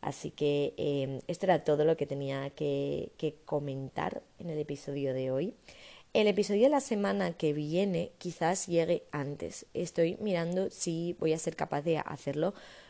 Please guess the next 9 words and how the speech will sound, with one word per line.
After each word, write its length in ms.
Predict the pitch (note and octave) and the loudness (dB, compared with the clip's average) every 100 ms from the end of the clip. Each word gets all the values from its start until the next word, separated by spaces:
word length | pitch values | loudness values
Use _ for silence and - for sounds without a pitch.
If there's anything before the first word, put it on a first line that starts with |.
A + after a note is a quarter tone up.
| - | 0
porque, 560 | F#3+ F#3 F3+ E3+ E3+ - | 2 4 4 4 4 0
mm, 320 | F3+ F#3 F3 E3+ | -4 -2 -2 -2
quería 420 | - E3 F3 F#3 | 0 4 6 6
hacer 420 | - F#3 F3+ F3 | 0 0 2 2
como 520 | F#3 F#3 E3+ E3 - - | 0 2 4 4 2 -2
un 160 | - F#3 | 0 0
episodio 500 | F3+ - E3 F3 - | 0 -2 0 2 0
más 340 | - G3 F#3+ - | 0 0 0 -2
cortito 680 | - F3 E3+ F3 - D#3 | 2 2 4 -2 2 0